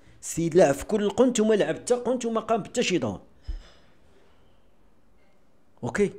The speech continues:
راه، راه، راه، راه دابا هادي هي المصيبه. دابا حنا نؤدي الثمن. شوف اخطاء كي دايرين، شوفوا ملي كتجمعهم، ملي كتبدا تجمعهم في الصور، هذا شاف صور. لما كنت جبت لكم،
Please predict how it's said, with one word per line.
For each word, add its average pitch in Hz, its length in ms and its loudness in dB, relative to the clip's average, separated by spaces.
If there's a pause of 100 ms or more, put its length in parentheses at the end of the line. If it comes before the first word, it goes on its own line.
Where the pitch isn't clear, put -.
(480)
راه، 143 420 -6
راه، 147 180 -8
راه، 123 340 -8
راه 120 120 -8
دابا 110 260 -8
هادي 110 140 -10
هي 120 40 -8
المصيبه. 92 520 -12
دابا 80 200 -18
حنا 95 360 -18 (600)
نؤدي 196 380 -2
الثمن. 208 460 -4
شوف 151 200 -8
اخطاء - 340 -6
كي 147 200 -8
دايرين، 120 360 -4
شوفوا 123 320 -10 (340)
ملي 147 120 -4
كتجمعهم، 165 680 0 (1040)
ملي 107 100 -16
كتبدا 147 240 -14
تجمعهم 117 380 -10
في - 60 -14
الصور، 156 340 -10
هذا 107 260 -14
شاف 160 280 -4
صور. 135 340 -8
لما 110 200 -14
كنت 120 200 -16
جبت 107 220 -20
لكم، 127 100 -16